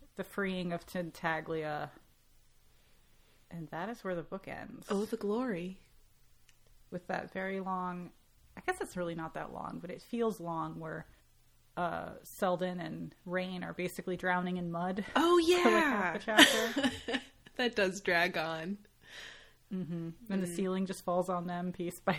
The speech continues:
Speaker 1: piece.
Speaker 2: <laughs>
Speaker 1: And it feels very much like playing a video game.
Speaker 2: <laughs>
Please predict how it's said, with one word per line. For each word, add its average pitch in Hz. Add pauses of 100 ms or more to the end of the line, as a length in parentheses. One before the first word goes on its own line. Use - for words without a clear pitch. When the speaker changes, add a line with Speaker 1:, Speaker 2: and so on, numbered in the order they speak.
Speaker 1:
piece. - (160)
Speaker 2:
<laughs> -
Speaker 1:
And 269
it 208 (120)
feels 262
very 190
much 175
like 170
playing 160
a 151
video 139
game. 127
Speaker 2:
<laughs> -